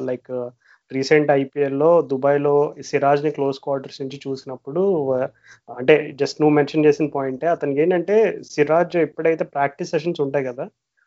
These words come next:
ఆ ప్రాక్టీస్ సెషన్స్ అయిపోయిన వెంటనే కొన్ని ఆప్షనల్ ఉంటాయి, అంటే క్యాచింగ్ కానీ ఇవన్నీ కూడా కొన్ని ఆప్షనల్ ఉంటాయి. So, మొహమ్మద్ సిరాజ్ ఎప్పుడు కూడా నేను ఎక్కువ హై క్యాచెస్ ప్రాక్టీస్ చేస్తానని,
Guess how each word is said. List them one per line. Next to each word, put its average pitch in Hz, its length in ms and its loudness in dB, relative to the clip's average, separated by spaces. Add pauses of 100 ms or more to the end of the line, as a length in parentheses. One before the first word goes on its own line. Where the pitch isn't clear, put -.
(100)
ఆ 135 40 -8
ప్రాక్టీస్ 139 480 0
సెషన్స్ 180 300 -2
అయిపోయిన 151 340 2
వెంటనే 156 480 0
కొన్ని 156 280 0
ఆప్షనల్ 147 560 2
ఉంటాయి, 131 280 0
అంటే 127 180 -8
క్యాచింగ్ 139 500 -4
కానీ 135 200 0
ఇవన్నీ 135 300 0
కూడా 147 180 2
కొన్ని 143 260 -2
ఆప్షనల్ 135 340 -4
ఉంటాయి. 127 320 -6 (500)
So, 151 80 8
మొహమ్మద్ 143 360 4
సిరాజ్ 170 280 2
ఎప్పుడు 160 300 0
కూడా 156 440 2
నేను 143 220 2
ఎక్కువ 135 280 -6
హై 135 140 4
క్యాచెస్ 151 440 -4
ప్రాక్టీస్ 139 420 -8
చేస్తానని, 147 840 -2